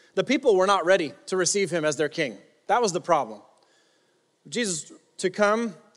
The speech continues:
without announcement, without a forerunner, this is John's whole job. John's whole job is to get the people's ears and hearts turned toward the Lord. Uh, it's,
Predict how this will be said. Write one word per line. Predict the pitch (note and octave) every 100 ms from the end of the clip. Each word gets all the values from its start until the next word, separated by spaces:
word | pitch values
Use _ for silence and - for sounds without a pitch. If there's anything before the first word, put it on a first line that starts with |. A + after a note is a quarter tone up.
| _
without | E3 F#3 F#3+ F#3 -
announcement, | E3 F#3 G3 G3 F#3 F#3+ D#3+ - _ _ _ _ _ _ -
without | D#3 F#3+
a | E3
forerunner, | - G3 F#3 F3 E3+ E3 C#3+ - _ _ _
this | F#3 G3
is | F3+
John's | C#3 F3 D#3+ D3+
whole | F#3 F3+
job. | C#3+ D#3+ G#3 C3+ A2 - _
John's | F#3+ G#3 G#3+
whole | - B3 C4+
job | F#3+ F3+ D#3 D#3+
is | D#3+
to | - D#3 - -
get | D#3 G#3+ A3
the |
people's | F3 G#3+ G#3 F#3 D#3 - - -
ears | G#3 F#3+ G#3+ A#3+ F#3
and | - E3
hearts | D3+ F#3 D3 -
turned | - G#3+ G#3+ F#3+ E3 - -
toward | G#3 G3 D#3
the |
Lord. | D#3 E3+ D#3+ A#2+ - _ _ _ _ _ _ _ _ -
Uh, | -
it's, | D#3 D#3+ D#3+ -